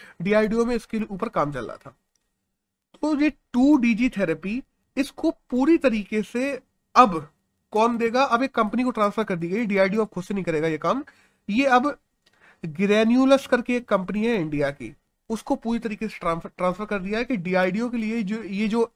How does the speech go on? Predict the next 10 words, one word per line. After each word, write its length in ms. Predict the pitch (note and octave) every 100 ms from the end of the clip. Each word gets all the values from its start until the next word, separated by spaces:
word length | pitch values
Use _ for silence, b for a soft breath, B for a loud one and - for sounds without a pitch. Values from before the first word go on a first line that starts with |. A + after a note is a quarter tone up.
| F3+
एडजंक्ट 520 | F#3+ A#3 A#3+ A#3+ -
थेरेपी 280 | F3+ F3+ G#3
है 80 |
टू 160 | G3+ G#3
डी 140 | F#3+
जी, 260 | E3+ F3+ C#4 - _ _ -
अब 220 | A#3+ - -
वो 180 | E3 E3+
लोग 200 | D3 D3
करेंगे। 340 | G2 D#2 -